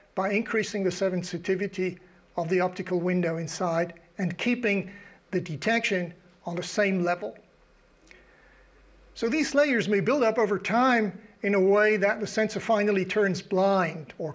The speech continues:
could turn blind. Well, the electronics are smart enough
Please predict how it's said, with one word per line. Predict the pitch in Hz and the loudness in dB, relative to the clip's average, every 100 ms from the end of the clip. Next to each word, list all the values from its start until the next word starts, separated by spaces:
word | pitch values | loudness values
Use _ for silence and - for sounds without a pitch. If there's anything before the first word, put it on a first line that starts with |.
| - | -2
could | 277 233 - | -2 -2 -4
turn | 180 170 147 | -6 -4 -6
blind. | 170 196 160 143 - - _ - - - - - - | -2 0 -2 -8 -18 -20 _ -20 -20 -20 -20 -14 0
Well, | 226 | 2
the | 233 | 4
electronics | 247 220 - 294 269 196 | 2 0 0 2 2 0
are | 226 202 | 2 2
smart | - 196 269 - | 2 2 2 2
enough | 202 196 196 | 2 2 0